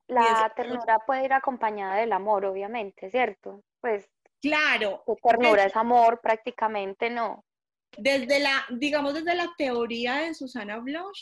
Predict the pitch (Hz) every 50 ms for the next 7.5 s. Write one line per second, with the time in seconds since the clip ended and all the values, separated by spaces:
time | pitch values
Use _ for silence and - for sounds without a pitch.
0 | - - _ _ - 240 220 - - _ - 302 311 302 294 320 311 311 - _
1 | - 330 320 320 320 311 302 311 311 285 247 220 196 202 208 214 214 190 - -
2 | _ _ - 214 220 247 233 220 208 226 220 208 - - _ _ - 226 226 220
3 | 214 214 226 233 254 311 359 403 415 392 - 262 240 240 - - _ _ _ _
4 | _ _ _ _ _ _ - 240 240 233 - - 226 226 226 226 220 208 220 240
5 | 262 240 220 214 220 220 233 240 - 302 294 294 302 302 302 254 233 214 220 220
6 | 214 214 220 220 233 262 294 330 370 403 - - _ _ _ _ _ _ _ _
7 | - 226 226 226 208 220 208 208 -